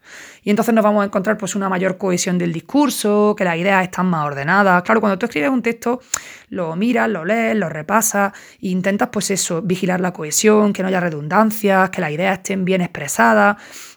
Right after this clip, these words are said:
Y claro, en la escritura nos vamos a encontrar mayor complejidad sintáctica y un vocabulario más extenso, es que cae por su propio peso, ¿no? El habla, por su parte, pues es mucho más fragmentada. Y las oraciones, pues, son más simples sintácticamente e incluso a veces incompletas, claro, porque como estás hablando con el de enfrente, pues lo mismo paras, el otro te interrumpe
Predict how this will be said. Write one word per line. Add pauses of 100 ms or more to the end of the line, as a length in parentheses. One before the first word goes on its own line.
Y
claro,
en
la
escritura
nos
vamos
a
encontrar
mayor
complejidad
sintáctica
y
un
vocabulario
más
extenso,
es
que
cae
por
su
propio
peso,
¿no? (460)
El
habla,
por
su
parte,
pues
es
mucho
más
fragmentada. (760)
Y
las
oraciones,
pues,
son
más
simples
sintácticamente (360)
e
incluso
a
veces
incompletas,
claro,
porque
como
estás
hablando
con
el
de
enfrente,
pues
lo
mismo
paras,
el
otro
te
interrumpe